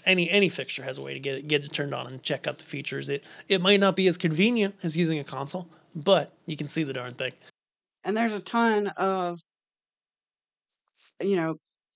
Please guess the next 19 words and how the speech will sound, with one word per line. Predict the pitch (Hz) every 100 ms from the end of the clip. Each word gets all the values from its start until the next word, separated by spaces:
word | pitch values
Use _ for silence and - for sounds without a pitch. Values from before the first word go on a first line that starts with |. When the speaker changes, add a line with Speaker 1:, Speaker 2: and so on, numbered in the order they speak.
| -
Speaker 2:
little | 196 214 220 202 170 -
D | 202
M | 196
X | 185 185 - - -
consoles | 202 185 185 185
with | 180 170
faders | - 185 180 175 170 175
under | 185 185 170
fifty | 165 180 - 190
bucks | 185 180 170 - - - - _ _ _ _ -
that, | 180 160 -
and | 185 190
there's | 175
a | 185
ton | - 220 208
used | 196 180 170 - - _ _ _ 190
that | 175
you | 190 196
can, | 196 180 170